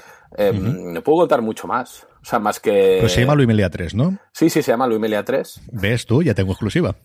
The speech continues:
Speaker 1: Sí,
Speaker 2: Nadie
Speaker 1: se llama
Speaker 2: me ha dicho
Speaker 1: Lu-,
Speaker 2: esto.
Speaker 1: Luimelia tres. Sí, te puedo dar más exclusivas. El primer capítulo se llama, eh, La vecina indiscreta. Para que lo tengas ahí, de exclusiva para,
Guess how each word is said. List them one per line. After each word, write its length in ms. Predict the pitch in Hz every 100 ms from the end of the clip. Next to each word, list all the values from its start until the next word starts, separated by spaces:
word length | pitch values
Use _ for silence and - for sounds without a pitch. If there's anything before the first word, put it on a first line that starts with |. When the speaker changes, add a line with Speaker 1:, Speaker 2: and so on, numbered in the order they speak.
| _
Speaker 1:
Sí, 160 | - 143
Speaker 2:
Nadie 80 | 143
Speaker 1:
se 60 | 120
llama 120 | 131
Speaker 2:
me 40 |
ha 20 |
dicho 100 | 135
Speaker 1:
Lu-, 40 | 123
Speaker 2:
esto. 100 | 117
Speaker 1:
Luimelia 360 | 120 131 127
tres. 160 | 120 175
Sí, 240 | - - 170
te 100 | 147
puedo 140 | 151
dar 100 | 190
más 160 | 160 147
exclusivas. 640 | - 117 - 139 117 -
El 100 | 117
primer 280 | 120 123 156
capítulo 420 | 156 147 175 180
se 120 | -
llama, 360 | 139 170 196 - -
eh, 260 | - 120 -
La 160 | 110
vecina 320 | 110 110 135 143
indiscreta. 640 | 117 107 - 104 101 113 _ _ _ - _ _ _
Para 220 | - 101 95
que 300 | 98 98 98
lo 140 | 98
tengas 300 | 110 107 -
ahí, 80 | 101
de 80 | 101
exclusiva 500 | - 107 - 123 117
para, 400 | 110 110 104